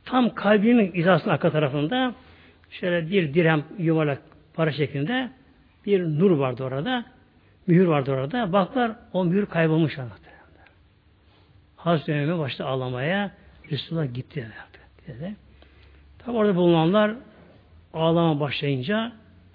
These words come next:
e, dışarıda sahabelerin çoğu geziniyorlar. Kim meşritte, meşritin dışında, evin etrafında hep Peygamber Efendimiz ne olacak acaba? Ne olacak acaba derken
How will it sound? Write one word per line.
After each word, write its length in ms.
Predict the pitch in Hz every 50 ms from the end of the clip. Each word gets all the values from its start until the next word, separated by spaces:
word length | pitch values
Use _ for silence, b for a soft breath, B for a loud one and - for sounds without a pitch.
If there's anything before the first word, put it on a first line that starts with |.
| _ _ _ _ _ _ - - _ _ - - - _ -
e, 240 | 175 165 160 151 143
dışarıda 520 | 156 151 - 190 185 185 185 180 185 180
sahabelerin 680 | 156 - - 170 170 165 160 156 170 170 165 165 160 147
çoğu 420 | - - 170 196 208 226 220 160
geziniyorlar. 840 | 143 160 135 180 165 165 160 147 131 117 117 113 107 - - - - - _ _ _ _ _ _ _ _ _
Kim 180 | - 165 156 160
meşritte, 560 | 160 160 - - - 160 - - - 165 151
meşritin 340 | 151 160 156 131 - - 170
dışında, 560 | 160 147 - - 160 151 143 156 156 160 185 -
evin 160 | 170 175 185
etrafında 800 | 170 - - 170 156 143 139 165 151 147 170 180 190 202 196 B B B B B B B B B B _
hep 260 | - - - 247 226 - - _ _ -
Peygamber 360 | - 185 185 175 190 190 190
Efendimiz 240 | 185 180 180 175 175
ne 80 | 180
olacak 340 | 180 175 170 160 160 143 135
acaba? 360 | 139 127 135 131 123 139 127 - - - _ _ _ _ _ _ _ -
Ne 80 | 202 214
olacak 180 | 208 190 160 143
acaba 260 | 147 151 147 143 143
derken 480 | 135 131 123 117 - 190 214 240 233